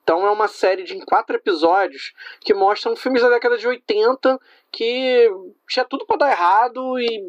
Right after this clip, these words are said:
acabou se tornando, se tornando clássicos. E o episódio do Esqueceram de Mim mostra o início da carreira do Chris Columbus. E ele era assistente de direção de, não vou lembrar o nome do cara,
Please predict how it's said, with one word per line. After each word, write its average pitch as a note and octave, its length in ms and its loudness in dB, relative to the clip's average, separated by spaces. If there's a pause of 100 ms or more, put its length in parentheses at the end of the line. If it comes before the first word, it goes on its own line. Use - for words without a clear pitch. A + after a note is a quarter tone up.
(160)
acabou F3+ 640 2 (240)
se - 160 -18
tornando, F#3+ 460 0
se - 100 -20
tornando G3 280 2
clássicos. - 680 -4 (380)
E G3+ 100 -2
o A#3+ 80 4
episódio G#3+ 640 0
do F4 80 -16
Esqueceram G#4 460 0
de G4+ 140 -6
Mim G4 260 0 (280)
mostra C4 460 0
o A3 80 -2
início G#3 480 -2
da F#3 120 2
carreira E3+ 460 -2 (280)
do F3 120 4
Chris F3 220 -4
Columbus. F3 640 0 (260)
E F#3 80 4
ele A3 140 4
era D4 220 2
assistente - 960 -4 (280)
de D#3+ 160 -2
direção F#3 720 2
de, A#3+ 540 -4
não A#3+ 120 -2
vou C4 100 2
lembrar A#3 260 0
o A3+ 40 0
nome A3+ 140 -4
do G#3 80 -10
cara, C#3+ 380 0